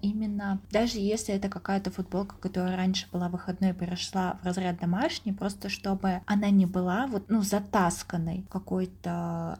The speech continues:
Ты должен и дома себя хорошо чувствовать, смотреть в зеркало и думать, что вот я такая красивая, вот, вот у меня хорошая,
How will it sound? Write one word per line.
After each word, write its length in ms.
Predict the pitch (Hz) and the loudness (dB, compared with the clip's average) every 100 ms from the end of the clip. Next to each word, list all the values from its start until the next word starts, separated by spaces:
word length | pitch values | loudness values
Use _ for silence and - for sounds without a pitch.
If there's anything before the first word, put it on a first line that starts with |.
| - | -6
Ты 160 | 233 214 | -4 0
должен 440 | 208 277 294 247 | 0 0 0 -2
и 180 | 196 196 | 0 2
дома 360 | 180 233 311 | 4 4 2
себя 380 | 254 - 196 214 | 0 -2 0 0
хорошо 540 | 240 208 190 - - 254 - - | 0 -2 -2 -2 -4 -4 -4 -16
чувствовать, 600 | - 196 196 196 196 190 | -2 0 0 -2 -2 -2
смотреть 400 | 190 190 196 202 | 0 -2 0 0
в 20 | 185 | 0
зеркало 540 | 190 262 330 - 190 | -2 -2 -2 0 0
и 120 | 180 | 2
думать, 320 | 180 220 277 240 | 0 -2 -2 -4
что 200 | - 185 | -4 -6
вот 260 | 190 254 | -2 -4
я 180 | - 190 | -2 -4
такая 360 | 220 202 202 240 | -2 -4 -4 -6
красивая, 880 | - 233 - - - 185 185 180 185 - | -6 -10 -8 -8 -4 -2 0 -2 -4 -8
вот, 180 | 175 190 190 | -6 -6 -8
вот 220 | 202 190 185 | -6 -6 -2
у 20 | |
меня 340 | 220 226 233 | -2 -2 -2
хорошая, 680 | 233 - 202 240 - 240 233 | -4 -2 -2 -2 -2 0 -2